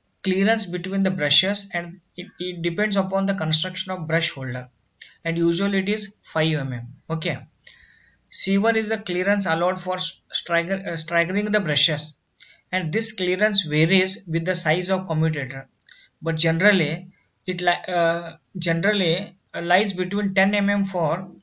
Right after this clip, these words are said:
machines to about thirty M M for large machines. Okay, this clearance may vary between ten M M to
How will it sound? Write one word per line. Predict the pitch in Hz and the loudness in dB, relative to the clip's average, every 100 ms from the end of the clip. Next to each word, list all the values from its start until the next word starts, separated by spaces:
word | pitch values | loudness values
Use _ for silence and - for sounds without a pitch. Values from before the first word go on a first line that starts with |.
| - - _ | -20 -20 _
machines | 147 151 160 220 202 | -4 2 2 2 -4
to | - 196 | -6 -4
about | 160 160 180 190 - - | -4 0 0 0 -6 -2
thirty | 156 160 202 | 2 2 2
M | 196 | 2
M | 190 185 | 2 0
for | 180 175 | -4 -2
large | 151 143 135 | 0 0 -2
machines. | 135 - 120 113 - _ - | 0 -2 -2 -8 -12 _ -8
Okay, | 170 165 123 - - _ | -6 -4 -6 -10 -20 _
this | 156 190 | -4 -2
clearance | - 170 175 196 196 185 | -2 -2 0 2 0 -2
may | 180 196 202 - _ - _ | 0 0 -2 -8 _ -20 _
vary | 147 170 202 | 0 2 4
between | 196 165 175 202 190 | 2 -2 -2 -2 0
ten | 180 190 | 0 0
M | 185 175 | 0 -2
M | 175 170 | -4 -6
to | 196 233 | -6 -6